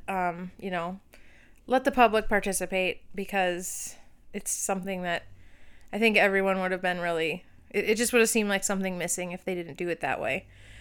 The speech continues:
Um, so an update in the investigation into the crash,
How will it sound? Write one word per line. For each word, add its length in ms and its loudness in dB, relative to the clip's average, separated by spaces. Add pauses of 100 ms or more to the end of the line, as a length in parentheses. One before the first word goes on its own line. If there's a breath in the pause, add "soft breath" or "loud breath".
(220 loud breath)
Um, 380 4
so 320 6
an 160 6
update 360 6
in 140 4
the 180 4
investigation 800 2
into 220 -2
the 100 -2
crash, 680 6